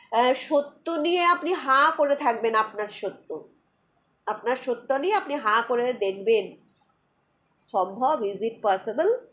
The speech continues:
আপনি নিজেই নিজেকে প্রশ্ন করবেন। এরা নিজেরাই কিন্তু কি করে,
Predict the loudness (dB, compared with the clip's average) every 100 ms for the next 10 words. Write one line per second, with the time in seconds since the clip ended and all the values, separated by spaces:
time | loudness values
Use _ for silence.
0 | _ -6 -4 -4 -4 0 0 0 -2 -4
1 | -4 -6 -4 -4 -2 -2 -4 -8 -20 _
2 | _ _ _ _ _ _ _ _ _ _
3 | _ _ _ _ _ _ _ _ _ _
4 | _ _ _ _ _ _ _ 4 4 4
5 | 4 6 6 4 0 -4 -2 -4 0 2
6 | 4 2